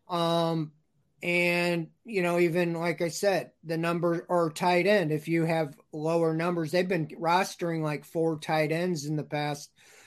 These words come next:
couple years. And, uh, and so anything can happen. I think they know what they have, you know, in Felton in the receiving. And I think that might be why they're saying he's, he's focused on a running back. They wanna see if he can,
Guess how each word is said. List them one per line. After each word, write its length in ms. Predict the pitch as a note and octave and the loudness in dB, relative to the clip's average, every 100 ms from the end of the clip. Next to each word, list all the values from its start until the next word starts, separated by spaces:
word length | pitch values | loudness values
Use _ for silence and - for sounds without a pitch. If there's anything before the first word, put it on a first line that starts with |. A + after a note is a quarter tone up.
| - _ | -20 _
couple 340 | F3 D#3+ D#3+ D#3 | -4 -2 0 2
years. 520 | D3+ D3+ E3+ F3+ - _ _ _ - | 4 4 2 -2 -10 _ _ _ -8
And, 480 | F3 E3 E3 E3 D#3+ | -2 0 0 0 2
uh, 420 | E3 E3 D#3+ D#3+ D#3 _ _ _ _ _ _ _ _ - | 4 4 4 2 -2 _ _ _ _ _ _ _ _ -6
and 180 | F#3 F3 | -2 -2
so 500 | - F#3 F3+ F3+ F3+ _ _ - | 0 2 4 4 0 _ _ -6
anything 440 | G3 B3 B3 C4 A3 | 2 2 4 4 4
can 160 | F3+ | 2
happen. 600 | D#3 E3 F#3 G#3+ B3+ A#3+ - - | 2 2 0 0 -2 -2 -8 -6
I 60 | F3+ | 2
think 240 | B3+ C#4 | 4 4
they 100 | C4 | 6
know 200 | A3+ A3+ | 8 10
what 200 | A3 G#3+ | 10 8
they 180 | G3 E3+ | 4 2
have, 580 | D3+ E3+ F3+ F#3+ F#3 - _ _ _ - | 2 0 2 2 2 -2 _ _ _ -4
you 80 | F#3 | 0
know, 160 | F#3 | 2
in 100 | F3 | 2
Felton 480 | D#3 G3 F#3 F3 F3 | 2 4 4 4 2
in 160 | F3 E3+ | 2 0
the 80 | D3+ | -2
receiving. 840 | D3 - F#3 F3+ F3+ G3 G#3 F#3+ _ _ _ | -4 -4 2 4 6 2 -2 -6 _ _ _
And 80 | F3+ | -4
I 60 | |
think 300 | F3 G3+ G3+ | 0 0 2
that 260 | G#3 G#3+ F#3+ | 6 6 6
might 220 | G3 G#3 | 2 4
be 140 | G3+ G3 | 6 4
why 340 | F#3 F#3+ F#3+ | 6 4 4
they're 160 | F#3+ F3+ | 2 -2
saying 360 | - F#3+ F#3+ | -2 -2 0
he's, 320 | F#3 E3 - - | 0 -2 -6 -10
he's 240 | E3+ E3+ | -4 -4
focused 500 | - F#3 F#3 G#3 F3+ | -2 0 0 -2 -4
on 120 | F#3 F3 | -2 0
a 60 | |
running 280 | F3 A3 A#3 | 2 2 2
back. 220 | F3+ - | 0 0
They 60 | F#3+ | 0
wanna 220 | A3 A#3 | 2 2
see 340 | A3+ G#3 G#3+ | 2 6 8
if 100 | G#3 | 8
he 140 | G#3+ G#3+ | 6 2
can, 320 | G#3 G3 E3+ | 2 0 -2